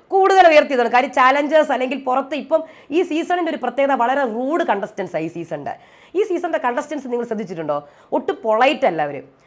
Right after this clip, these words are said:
പൊളൈറ്റ്, പൊളൈറ്റ്നെസ് പറഞ്ഞാൽ ഭയങ്കര അങ്ങ് തീരെ താഴ്ന്ന് അങ്ങനെ നിൽക്കാനല്ല പറഞ്ഞത്. പക്ഷേ, ആ, ചലഞ്ചേഴ്സ് ഒക്കെ വരുമ്പം അവരോട് കുറച്ചൊക്കെ ഒരു, ആ, ഹാർഷായിട്ടൊക്കെ എല്ലാവരും പെരുമാറും, കുറച്ചൊക്കെ ഞാൻ ശ്രദ്ധിച്ചിട്ടുണ്ട്. പിന്നെ അവരെ ഒന്ന്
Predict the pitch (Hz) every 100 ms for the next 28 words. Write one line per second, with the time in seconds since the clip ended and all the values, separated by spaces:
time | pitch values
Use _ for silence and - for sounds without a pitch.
0 | _ - 285 349 - 269 294 320 320 339
1 | 339 240 294 311 302 320 226 185 214 330
2 | 330 269 285 339 294 311 359 330 370 330
3 | 254 185 151 - _ - 196 - 247 330
4 | - _ - 180 180 233 262 285 330 320
5 | 277 262 262 277 262 247 285 285 254 -
6 | - 294 359 - - 359 359 294 294 -
7 | _ _ - 220 220 220 - - 220 262
8 | - 302 254 214 220 196 196 175 165 160
9 | 165 311 - 220 - - _ - 269 320
10 | 311 339 240 185 147 127 - - 277 262
11 | 254 370 381 320 311 311